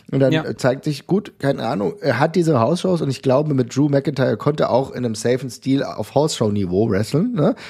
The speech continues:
Speaker 1: Vielleicht ist das der Grund, so nach dem Motto, er ist halt da, er ist präsent und, äh, ist Teil dieser Show, ohne dann zu viel zu machen.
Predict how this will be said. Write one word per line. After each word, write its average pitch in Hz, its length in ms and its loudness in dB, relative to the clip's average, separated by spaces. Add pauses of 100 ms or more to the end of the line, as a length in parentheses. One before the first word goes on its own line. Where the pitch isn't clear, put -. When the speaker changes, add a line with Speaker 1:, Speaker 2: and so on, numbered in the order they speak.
Speaker 1:
Vielleicht 127 240 0
ist - 180 -4
das 147 100 -4
der 156 120 0
Grund, 143 240 -2
so 139 80 0
nach 127 120 2
dem 123 80 0
Motto, 123 240 0
er 107 100 2
ist 135 160 0
halt 123 200 0
da, 123 180 4
er 131 100 2
ist 117 120 -4
präsent 127 440 0 (520)
und, 120 200 0
äh, 123 160 2
ist - 220 -10
Teil 123 220 2
dieser 113 260 2
Show, 147 260 2
ohne 147 220 2
dann 117 180 0
zu 165 220 -2
viel 147 240 2
zu 117 140 -4
machen. 190 420 0